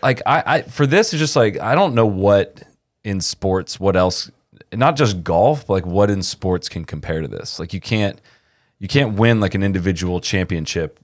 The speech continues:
like this, uh, if, like, if you're a minor league baseball player. Like, you can, yeah, I guess you can hit the game-winning home run in the playoffs if you're subbing in for somebody injured, but there's, that's not an individual sport. That's a team sport. Like, what, what other,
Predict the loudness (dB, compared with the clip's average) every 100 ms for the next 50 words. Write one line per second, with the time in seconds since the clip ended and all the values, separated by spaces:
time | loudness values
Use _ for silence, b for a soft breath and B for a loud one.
0 | -8 -8 -6 -8 -6 -10 -12 -12 -12 -8
1 | -8 -6 -8 -4 -2 -2 0 0 0 -2
2 | -2 -2 -2 -4 -4 -4 -4 -6 -8 -8
3 | -6 -4 -4 -6 0 2 2 2 -2 -4
4 | -6 -6 -6 -4 -2 -4 -4 -2 -2 -2
5 | -2 2 4 4 0 -8 -8 -4 -2 -2
6 | -6 -6 -6 -4 -4 -4 -4 -4 -6 -8
7 | -10 b b b b 0 0 2 0 2
8 | 2 4 2 2 0 0 -2 2 2 2
9 | -2 -6 -6 -6 -4 -2 -2 -6 -14 -14
10 | -2 0 0 2 4 4 4 2 2